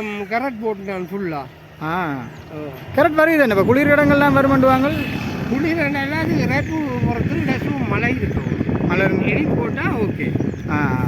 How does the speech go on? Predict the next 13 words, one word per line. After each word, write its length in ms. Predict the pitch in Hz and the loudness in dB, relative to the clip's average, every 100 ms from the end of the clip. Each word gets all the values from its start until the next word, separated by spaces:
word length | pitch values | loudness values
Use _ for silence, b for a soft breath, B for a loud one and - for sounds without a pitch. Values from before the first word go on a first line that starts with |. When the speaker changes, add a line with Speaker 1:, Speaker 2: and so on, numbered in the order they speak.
| - - - | -2 -2 -2
Speaker 1:
காரணம் 420 | 185 214 240 247 | -2 -2 -2 -2
என்னன்னா, 320 | 226 220 226 277 240 | -2 -2 -2 -2 -2
மாரியில 360 | 240 262 262 - | -2 0 0 0
கிழங்கு 360 | 240 247 - | 0 0 -2
இங்க 200 | - - 220 196 190 | -2 -2 -4 -4 -2
விராது. 420 | 214 226 - - - - - | -2 -2 -2 -2 -2 -2 -2
Speaker 2:
ம். 260 | 170 175 156 | 0 0 0
Speaker 1:
எலி 160 | 139 | 0
போட 360 | - - - - | 0 0 0 0
முடியும். 300 | - 226 214 | -2 -2 -2
இப்ப 140 | 202 | -2
ஆடி 440 | 190 214 262 262 269 | -4 -2 -2 0 0
ஆவணியில 580 | 247 269 277 269 262 | 0 0 0 2 2